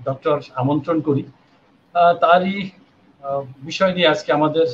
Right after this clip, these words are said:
একজন আমন্ত্রিত অতিথি রয়েছেন। আমি, আমাদের আজকের বিষয়গুলো একটু different, যেগুলো আসলে মানুষের জীবনে খুবই অর্থবহ বহন করে,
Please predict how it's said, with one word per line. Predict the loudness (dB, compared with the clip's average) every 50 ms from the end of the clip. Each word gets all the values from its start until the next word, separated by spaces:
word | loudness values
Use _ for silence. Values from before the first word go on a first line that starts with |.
| -4
একজন | -8 -6 -4 -4 -2 -2
আমন্ত্রিত | 0 0 -2 -2 -4 -6 -6 -6
অতিথি | -8 -8 -8 -6 0
রয়েছেন। | 2 4 4 4 4 0 -2 -2 -6 _ _ _ _ _ _ _ _ _ _ _ _ _
আমি, | -2 0 0 0 0 -2 -2 -2 -4 -4 -6 -10 -8
আমাদের | -4 0 0 2 2 4 2
আজকের | 2 0 -2 -4 -6 -6
বিষয়গুলো | -4 -4 -2 0 0 0 0 -2 -4 -2 0 0 0 0 -2 -8 _ _ -12
একটু | -10 -6 -4 -4
different, | -4 -4 0 2 2 2 0 -2 -10 _ -8
যেগুলো | -4 -4 -4 -2 0 -2
আসলে | -2 0 -2 -2
মানুষের | 0 0 0 -2 -4 -8 -10 -10
জীবনে | -8 -4 -2 0 0 0 -2 -4 -8 _ _ _ _ _ -6
খুবই | -2 0 0
অর্থবহ | 0 0 0 -2 -2 0 0 2
বহন | 2 2 0 0 0
করে, | 0 -2 -2 -4